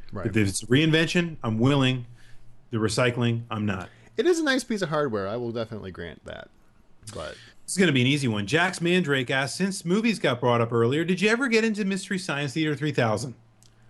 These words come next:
Speaker 2: Absolutely not. Neither of us have ever watched a single episode.
Speaker 1: I never heard of it.
Speaker 2: When is Nintendo gonna make another triple A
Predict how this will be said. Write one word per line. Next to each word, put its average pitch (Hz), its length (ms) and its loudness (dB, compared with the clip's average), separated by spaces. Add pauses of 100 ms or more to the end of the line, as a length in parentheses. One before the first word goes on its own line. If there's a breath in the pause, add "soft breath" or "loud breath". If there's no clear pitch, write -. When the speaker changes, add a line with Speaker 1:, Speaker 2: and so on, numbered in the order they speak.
(140)
Speaker 2:
Absolutely 127 540 0
not. 107 220 0
Neither 107 220 0
of 101 60 -2
us 104 120 -4
have 101 100 -4
ever 101 160 -2
watched 98 260 -6
a 110 60 -4
single 95 260 -6
episode. 87 340 -10 (140)
Speaker 1:
I - 40 -14
never 110 120 -10
heard 117 140 -10
of 104 80 -14
it. 104 80 -18 (1400 loud breath)
Speaker 2:
When 214 240 8
is 208 100 6
Nintendo 202 580 4
gonna 170 180 4
make 160 360 2
another 151 320 4
triple 160 420 -2
A 135 380 2